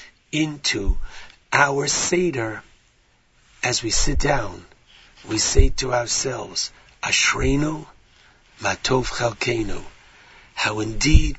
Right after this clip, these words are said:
privileged we are to be able, Im Yirtzeh Hashem, one week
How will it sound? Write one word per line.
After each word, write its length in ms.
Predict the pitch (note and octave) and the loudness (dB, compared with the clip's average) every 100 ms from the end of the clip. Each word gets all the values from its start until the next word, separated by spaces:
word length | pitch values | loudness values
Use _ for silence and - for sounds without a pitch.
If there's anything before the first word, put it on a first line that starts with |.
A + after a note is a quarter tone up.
| - | -6
privileged 560 | - D3 B2 A#2 - - | 6 6 6 2 -6 -4
we 180 | C#3 C3+ | -2 -2
are 440 | C3+ A#2 G2+ G2 - - _ - - - _ | -2 -4 -6 -10 -16 -20 _ -20 -20 -20 _
to 120 | - | -10
be 400 | G2+ A2+ B2+ D3 | -8 -8 -4 -2
able, 360 | D3 A#2+ G#2 F#2 - _ - - _ _ - | -2 -4 -6 -8 -20 _ -20 -20 _ _ -12
Im 140 | G2 | -4
Yirtzeh 400 | A#2 C#3+ - B2+ | 0 0 0 -2
Hashem, 600 | A#2+ A#2+ - C3+ A2 E2+ - - - - - - | -2 0 0 0 -4 -10 -20 -20 -20 -20 -20 -6
one 380 | A2 C#3 C#3+ | 0 2 0
week 440 | B2+ C3+ G#2 - | -2 -4 -4 -10